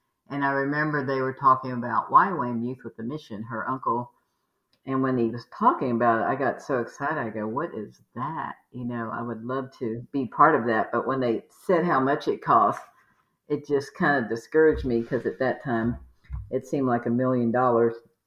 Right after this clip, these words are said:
So I just put it on the shelf. But it kept growing and growing, and I finally asked the Lord to please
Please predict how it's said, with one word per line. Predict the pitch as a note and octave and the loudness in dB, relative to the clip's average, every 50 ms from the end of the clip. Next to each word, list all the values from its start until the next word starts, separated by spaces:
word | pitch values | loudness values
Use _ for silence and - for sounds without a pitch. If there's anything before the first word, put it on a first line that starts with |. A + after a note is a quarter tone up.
| _ _ _ _ _ _ _ _ _ | _ _ _ _ _ _ _ _ _
So | - - - C3+ | -12 -4 0 0
I | C3 | 0
just | - B2 A#2+ - | 0 -2 -6 -4
put | - - D#3 | 0 0 2
it | C3 B2 G#2+ | 2 2 2
on | A#2+ A#2 A2+ A2 | 2 2 2 0
the | G#2 - | -2 -2
shelf. | - C#3+ B2 A2 G#2+ A2+ - - _ _ _ _ _ _ _ _ - | 0 0 2 2 0 -2 -6 -12 _ _ _ _ _ _ _ _ 0
But | C3+ C3+ C#3 | 2 2 2
it | C#3 C#3 | 2 2
kept | - G3 E3+ - - - | 2 2 0 0 -2 -4
growing | B2+ C#3 C#3 C3+ C#3 D3 D3 D3 C3+ | 0 2 2 4 4 2 2 0 0
and | A#2+ A#2+ A#2 | -2 -2 0
growing, | B2+ C3 B2+ B2+ C3 C3 B2 | 0 2 2 2 2 0 0
and | A#2+ A#2+ A#2+ | -2 -2 -2
I | A#2 A#2 | -2 -4
finally | A#2 - B2+ B2 B2+ A#2+ A2+ A2+ | -4 -4 -4 -4 -2 -4 -4 -4
asked | A#2 A2+ A#2 - - | -4 -4 -6 -8 -10
the | A#2 | -10
Lord | A#2 A2+ A#2 A#2 A2+ G#2+ - | -6 -4 -4 -4 -4 -6 -8
to | - | -14
please | - - - A#2+ A#2 A#2 A#2 A2+ - _ | -20 -12 -8 -6 -4 -4 -4 -8 -12 _